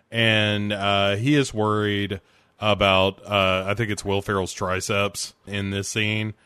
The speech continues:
Lachlan Monroe is one of those actors that you see pop up in movies where you're like, "Hey, that guy, I remember him from something." And for me, it's Freddy versus <laughs> Jason.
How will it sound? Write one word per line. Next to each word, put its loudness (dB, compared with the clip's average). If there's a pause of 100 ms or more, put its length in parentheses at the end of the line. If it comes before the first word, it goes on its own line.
Lachlan 6
Monroe 4
is -2
one -2
of 0
those 0
actors -2
that -2
you -6
see -4
pop -2
up 0
in 0
movies 0 (260)
where 4
you're 6
like, 2 (140)
"Hey, 4 (260)
that 8
guy, 2 (260)
I 10
remember 8
him 4
from -2
something." -2 (580)
And 0
for 6
me, 4
it's 0
Freddy 2
versus 0
<laughs> 4
Jason. 4